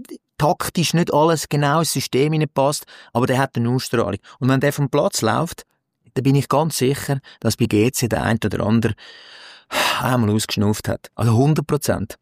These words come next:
Es wird nie einer zugeben, aber ich glaube, es ist so. Und er wäre jetzt auch noch parat gewesen, auch wenn er schon viel spielt. Und ich, ich, ich glaube, man kann es auch sehr, sehr technisch ausführen und sagen,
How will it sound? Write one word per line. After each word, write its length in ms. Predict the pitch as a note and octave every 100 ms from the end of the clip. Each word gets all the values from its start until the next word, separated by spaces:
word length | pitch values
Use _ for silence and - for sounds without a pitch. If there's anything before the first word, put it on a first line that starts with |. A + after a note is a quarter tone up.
| _ _ _
Es 60 |
wird 160 | B2+ B2+
nie 160 | C#3+ E3+
einer 240 | D#3+ C#3
zugeben, 500 | - C#3+ D#3 C#3 C#3+
aber 160 | A#2+ A#2
ich 140 | -
glaube, 300 | - G#2 A#2+
es 80 | A2
ist 220 | A2 A#2
so. 240 | A2 F2 F2+ _ _ - _
Und 120 | G#2
er 120 | A2+
wäre 180 | A#2+ C3+
jetzt 160 | C#3+ -
auch 80 |
noch 120 | C3 A#2+
parat 360 | A2 A2+ B2+
gewesen, 200 | - A#2
auch 40 | A#2
wenn 80 |
er 60 | D3
schon 100 | C#3
viel 240 | A2 C#3+ E3+
spielt. 380 | - D3 D#3
Und 80 | B2
ich, 160 | A#2+ A#2
ich, 200 | - A#2 -
ich 180 | - -
glaube, 220 | B2 A#2
man 80 | A2
kann 100 | B2+
es 100 | B2
auch 240 | A#2 A#2+ - - - - -
sehr, 360 | - D3 D#3+ C#3+
sehr 680 | C#3+ C#3 - D3 D3+ D#3 C3+ -
technisch 440 | D3+ D#3 D#3 C3
ausführen 500 | C#3+ D#3+ - C#3 C#3
und 140 | C#3 B2+
sagen, 300 | B2+ B2